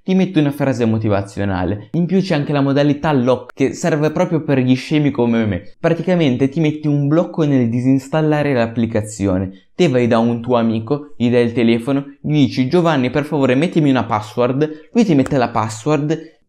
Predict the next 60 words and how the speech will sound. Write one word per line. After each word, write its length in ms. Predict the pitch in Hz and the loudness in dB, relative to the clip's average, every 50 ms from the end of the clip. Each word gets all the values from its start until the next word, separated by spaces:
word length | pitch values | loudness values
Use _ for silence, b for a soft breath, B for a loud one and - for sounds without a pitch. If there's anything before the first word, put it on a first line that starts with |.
| - | -6
Tutte 220 | 170 151 - 196 - | -4 -2 0 2 2
le 80 | 190 | 2
volte 320 | 180 175 156 123 107 113 117 | 2 2 2 0 0 -2 -2
che 80 | 127 | -2
vorrai 280 | 127 135 151 147 147 131 | 0 0 0 2 0 0
disinstallare 720 | 120 127 139 160 170 165 165 - 180 165 165 151 123 120 | 2 0 0 0 0 -2 -4 -4 -2 0 0 0 0 0
l'applicazione 800 | 113 113 110 110 123 135 135 - 151 151 - - 131 117 107 107 | 0 -2 -2 0 0 0 0 0 -4 -6 -4 -4 -2 0 0 0
per 300 | 110 123 117 120 117 107 | 0 -2 -2 -2 -2 -2
trasgredire 640 | 113 139 143 139 139 - 151 160 156 135 123 113 110 | -2 -2 -2 -2 -4 -4 -2 0 2 2 2 2 2
i 80 | 120 131 | 2 0
timer, 560 | - 143 107 101 104 107 117 120 131 139 - B B B B | 0 0 -2 0 0 -2 -2 -2 -4 -6 -8 B B B B
dovrai 280 | - 170 165 160 165 156 | -4 -2 0 0 0 0
per 160 | 160 185 180 | 0 -2 -2
forza 360 | 185 - 185 185 185 - 175 | -2 -4 -4 -4 -2 -2 0
digitare 460 | 147 135 123 113 127 113 147 143 139 | 2 2 2 0 0 -4 -4 -2 -2
la 120 | 131 120 104 | 0 0 -2
password. 680 | 107 110 98 101 - - - 98 95 - - - B B B B | -2 -2 -4 -4 -4 -6 -6 -6 -4 -4 -6 -8 B B B B
Seconda 420 | _ - - 208 208 226 214 208 190 | _ -2 -2 0 2 2 2 2 0
applicazione, 760 | 196 - 170 165 180 165 - - - 175 180 185 180 175 | 0 0 -2 0 0 -4 -4 -4 -2 0 2 4 2 2
Space, 760 | 165 165 - - - - 151 151 147 147 156 156 151 - - 143 | 0 -2 -8 -12 -4 2 4 4 4 4 4 2 0 0 -2 0
la 140 | 131 131 | 0 0
puoi 220 | 123 - 131 127 127 | 2 2 0 0 0
trovare 440 | 127 139 139 127 131 120 113 110 107 | 0 0 0 2 2 2 2 2 0
sia 300 | 107 - - 139 139 135 | -2 -2 0 0 0 0
su 140 | - - | 0 -2
Android 500 | 127 117 117 113 107 117 120 120 113 113 | -2 0 0 0 2 2 2 2 0 -2
che 100 | 110 120 | -4 -6
su 220 | 113 113 - 120 113 | -6 -4 -2 0 0
I 160 | 110 110 107 | 2 2 2
O 80 | 110 117 | 2 2
S. 520 | 117 117 117 - - 131 127 - - - - | 2 0 -4 -6 -4 -4 -4 -6 -8 -12 -6
Ti 80 | - | -4
consiglio 400 | 202 190 214 208 208 202 175 160 | 0 2 2 2 2 2 4 4
di 140 | 139 131 135 | 4 6 4
installarla 580 | 143 143 143 - 170 156 156 170 180 165 175 170 | 2 2 0 -2 -2 -2 0 -2 -2 -2 -2 -2
perché 240 | 170 143 - - 131 | -2 -2 -2 -4 -6
è 40 | |
stata 260 | 131 - 131 117 123 120 | -6 -6 -6 -4 -2 -2
la 120 | 120 120 | -2 0
mia 200 | 123 131 135 127 | 0 0 0 -2
prima 280 | - - 170 180 170 156 | -2 -2 -2 0 0 0
applicazione 640 | 139 - 131 127 - 135 135 - - 123 113 110 | -2 -2 -2 -2 0 -2 -4 -2 -2 -2 -2 -2
che 80 | 107 120 | -2 -4
ho 80 | 117 | -4
provato 460 | 120 - 139 131 131 127 117 117 113 | -2 -2 -2 0 0 -2 -2 -2 -2
di 140 | 113 110 110 | 0 0 0
questo 340 | 113 127 135 - - 160 147 | 0 -2 -4 -2 -2 -2 -2
genere. 500 | 131 135 123 113 117 117 123 143 151 - | 0 0 0 0 0 0 -2 -4 -4 -2
Io 80 | - 131 | -2 0
l'ho 140 | 123 127 123 | 0 2 2
installata 420 | 131 135 135 156 135 143 143 - | 0 0 -2 -2 -4 -4 -2 0
da 120 | 139 127 127 | 0 0 0
più 160 | - - 143 | 0 -2 0
di 160 | 139 135 113 | 0 0 0
trecento 580 | - 127 120 117 113 113 139 123 120 123 120 117 | -2 -2 -2 -2 -2 -2 -4 -4 -2 -2 -2 -2
giorni, 340 | 113 113 113 113 117 117 | 0 0 0 0 0 -2
roba 300 | 113 117 113 110 110 120 | -2 -2 -2 -2 -4 -4
del 220 | 117 113 123 131 127 | -4 -2 -4 -4 -2
genere, 440 | 127 139 135 147 156 165 170 170 - | -2 -2 -2 -2 -4 -6 -6 -8 -4
e 200 | - 180 185 - | -2 -2 -2 -2